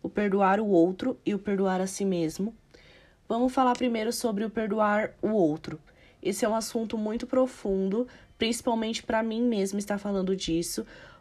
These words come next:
Foi uma questão muito difícil de eu trabalhar na minha vida, porque eu sempre fui uma pessoa muito rancorosa. Na minha vida, muitas coisas eram, entre aspas, imperdoáveis. Eu demorei muito pra praticar o perdão pleno.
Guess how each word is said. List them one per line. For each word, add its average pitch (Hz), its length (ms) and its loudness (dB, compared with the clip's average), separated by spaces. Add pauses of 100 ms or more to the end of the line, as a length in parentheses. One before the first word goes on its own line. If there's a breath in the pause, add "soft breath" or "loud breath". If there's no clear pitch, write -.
Foi 226 220 0
uma 220 160 2
questão 226 380 -2
muito 226 280 0
difícil 240 460 -2
de 226 60 -2
eu 220 80 -4
trabalhar 202 360 2
na 180 80 0
minha 196 240 2
vida, 180 440 -2 (360 loud breath)
porque 220 320 -4
eu 214 80 0
sempre 220 320 -2
fui 226 200 -4
uma 220 120 2
pessoa 214 380 -2
muito 202 300 0
rancorosa. 208 880 2 (600 soft breath)
Na 185 220 -2
minha 202 240 2
vida, 196 240 0
muitas 240 400 0
coisas 214 460 -2
eram, 196 360 2
entre 202 280 -2
aspas, 190 380 0
imperdoáveis. 202 1000 0 (100)
Eu 202 140 0
demorei 214 400 2
muito 247 640 4 (320 loud breath)
pra 226 140 0
praticar 202 480 0
o - 20 -2
perdão 196 460 2
pleno. 196 580 2